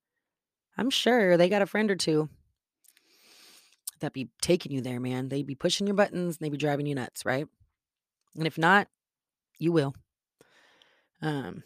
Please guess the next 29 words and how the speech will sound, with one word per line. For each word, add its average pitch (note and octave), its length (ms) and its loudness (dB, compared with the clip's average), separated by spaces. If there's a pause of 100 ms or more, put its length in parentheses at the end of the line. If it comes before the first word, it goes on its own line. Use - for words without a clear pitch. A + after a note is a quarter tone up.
(840)
you E3 160 -2
will F3+ 420 6 (440)
end E3+ 180 2
up D#3+ 200 4 (240)
having D#3 220 -4
some D#3+ 200 -4
little E3+ 160 0
gremlin F3+ 340 2
in F3+ 80 0
your F3+ 120 0
house F3 240 0
that - 140 -10
you E3 60 -10
just D3+ 160 -6
don't D3+ 260 -2
like, E3 360 2
and D3+ 80 -2
you D#3 80 -2
don't E3 160 0
understand E3 340 -4
why E3 60 -2
your D3 100 -4
kid F3+ 240 0
likes D#3+ 220 0
him D3+ 80 -8
so D#3 100 -4
goddamn D3 400 -2
much. D3 380 -4 (640)
Um, C3 420 -6